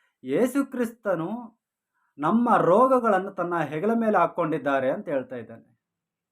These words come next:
ಅಂದ್ರೆ ಯೇಸು ಕ್ರಿಸ್ತನು ಈ ಲೋಕಕ್ಕೆ ಬಂದಿದ್ದು ನಮ್ಮನ್ನ ರೋಗದಿಂದ ಬಿಡುಗಡೆ ಮಾಡ್ಲಿಕ್ಕೆ ಅಂತ, ಪಾಪಗಳಿಂದಲ್ಲ ಬಿಡುಗಡೆ ಮಾಡ್ಬೇಕಾಗಿರೋದು. ಜನರಿಗೂ ಅದೇ ಬೇಕು. ಒಂದ್ ವೇಳೆ ಯಾವುದೇ ರೋಗಗಳಿಲ್ಲ ಅಂದ್ಕೊಳ್ಳೋಣ ಒಬ್ಬ ವ್ಯಕ್ತಿಗೆ,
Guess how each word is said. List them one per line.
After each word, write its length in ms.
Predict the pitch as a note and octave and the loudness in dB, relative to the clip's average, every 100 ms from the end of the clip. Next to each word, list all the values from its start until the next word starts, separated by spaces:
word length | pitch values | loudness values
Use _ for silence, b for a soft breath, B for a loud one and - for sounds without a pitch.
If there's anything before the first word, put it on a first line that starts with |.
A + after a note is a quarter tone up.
| _ _ _ _ | _ _ _ _
ಅಂದ್ರೆ 300 | C#3 C#3 G3+ | -8 -4 -2
ಯೇಸು 440 | G#3+ F#3+ A3+ C#4 - | -2 -2 -2 -4 -4
ಕ್ರಿಸ್ತನು 360 | B3 A3+ G#3 | -6 -4 -4
ಈ 20 | |
ಲೋಕಕ್ಕೆ 440 | F#3 G#3 G#3+ G#3+ G3 | 0 -2 -2 -6 -6
ಬಂದಿದ್ದು 400 | D#3+ D#3 D#3 A#3 | -2 -4 -4 -2
ನಮ್ಮನ್ನ 460 | A#3 F3+ E3+ E3 G#3+ A#3 | -2 -2 -4 -4 -2 0
ರೋಗದಿಂದ 640 | E3 G3+ A#3+ A#3 G#3 G#3+ C4 B B - | 4 4 4 0 0 2 0 B B -4
ಬಿಡುಗಡೆ 360 | G3 B3+ A#3+ | 0 4 4
ಮಾಡ್ಲಿಕ್ಕೆ 500 | A3 G3 F3 E3+ - | 6 4 4 -2 -2
ಅಂತ, 240 | E3 A3 - A#2 - _ _ _ _ _ _ - | -2 -2 -4 -6 -8 _ _ _ _ _ _ -4
ಪಾಪಗಳಿಂದಲ್ಲ 840 | G3+ A#3+ A#3 A3 G#3 G3 F#3+ F#3 | -2 0 0 2 2 2 4 2
ಬಿಡುಗಡೆ 300 | D#3+ E3+ E3 | 2 2 2
ಮಾಡ್ಬೇಕಾಗಿರೋದು. 920 | D3+ C#3 B2+ B2 A#2+ A2+ A2 A2+ _ _ _ _ | 0 -2 -4 -12 -14 -14 -18 -20 _ _ _ _
ಜನರಿಗೂ 380 | A#2+ D#3+ F3 G#3+ | -6 -4 -2 2
ಅದೇ 200 | A3+ A#3 | 2 2
ಬೇಕು. 600 | A3 B3+ B3+ E3 A2+ _ _ _ _ _ _ _ _ _ | 0 -2 -2 -6 -6 _ _ _ _ _ _ _ _ _
ಒಂದ್ 180 | A#3+ C4 | 0 4
ವೇಳೆ 280 | C#4 C#4 G#3+ | 6 4 6
ಯಾವುದೇ 280 | G3 A#3+ B3+ | 4 4 4
ರೋಗಗಳಿಲ್ಲ 680 | G3 A3 C4 B3 A3+ G#3 G3 | 6 4 4 4 4 6 6
ಅಂದ್ಕೊಳ್ಳೋಣ 500 | G#3 G#3 F#3 F#3 F#3+ | 6 4 -2 2 2
ಒಬ್ಬ 220 | E3+ C#3+ | 2 0
ವ್ಯಕ್ತಿಗೆ, 680 | D#3 D#3 D3+ D3+ A2 G2+ _ | -4 -4 -6 -10 -10 -14 _